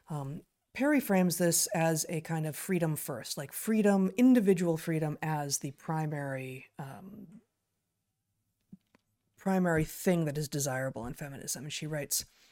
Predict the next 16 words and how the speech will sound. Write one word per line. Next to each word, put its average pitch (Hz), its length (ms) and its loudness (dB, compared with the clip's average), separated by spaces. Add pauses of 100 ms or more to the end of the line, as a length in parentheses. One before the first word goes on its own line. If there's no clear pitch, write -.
(1040)
um, 170 380 2 (140)
<clears throat> 165 300 -4 (2000)
"We, 185 360 4
we 196 180 2
need 196 160 6
to 196 80 4
marry 202 280 8
modernity 185 520 6
with 160 100 4
a 170 60 2
culture 175 360 0
that 175 120 -4
promotes 156 360 -2
and 156 80 -2
supports - 520 -2
parenthood." - 480 -4